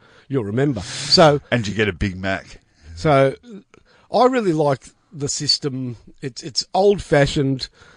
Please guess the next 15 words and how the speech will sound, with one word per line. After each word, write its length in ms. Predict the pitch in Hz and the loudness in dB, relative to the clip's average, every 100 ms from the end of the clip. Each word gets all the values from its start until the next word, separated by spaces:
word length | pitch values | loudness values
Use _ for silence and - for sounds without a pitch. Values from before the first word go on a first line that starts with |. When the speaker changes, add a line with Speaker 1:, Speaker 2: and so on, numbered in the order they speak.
| _ - | _ 0
Speaker 1:
but 240 | 127 - - | 0 0 -10
it 180 | 127 - | -14 -8
means 420 | 139 151 160 139 | -2 0 0 -2
something. 360 | - 110 - 139 | -4 -6 -6 -4
And 100 | 143 | -4
I 40 | |
think 220 | 180 247 | -4 -4
it's, 200 | 180 117 - | -6 -8 -14
it's 360 | 135 - - _ _ _ | -12 -10 -10 _ _ _
clubs 580 | - 151 151 127 - - _ _ _ | -8 -2 -2 -2 -8 -10 _ _ _
would 280 | 127 131 104 | -12 -10 -2
benefit 400 | 143 160 - 110 | -2 -2 -8 -10
from 180 | 120 110 | -8 -8
this 220 | 107 - | -6 -6
is, 320 | 107 139 - | -6 -8 -10